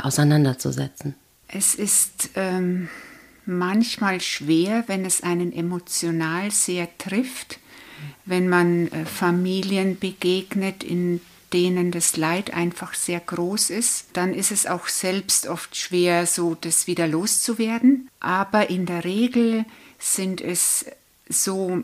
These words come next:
Speaker 2: menschlich berührende Begegnungen,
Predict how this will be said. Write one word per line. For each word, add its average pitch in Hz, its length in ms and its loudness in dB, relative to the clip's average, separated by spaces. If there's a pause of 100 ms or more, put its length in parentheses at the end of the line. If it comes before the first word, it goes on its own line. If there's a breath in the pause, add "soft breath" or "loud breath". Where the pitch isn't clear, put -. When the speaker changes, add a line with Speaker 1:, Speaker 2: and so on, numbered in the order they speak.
(100)
Speaker 2:
menschlich 175 960 0
berührende 196 640 2
Begegnungen, 156 1120 0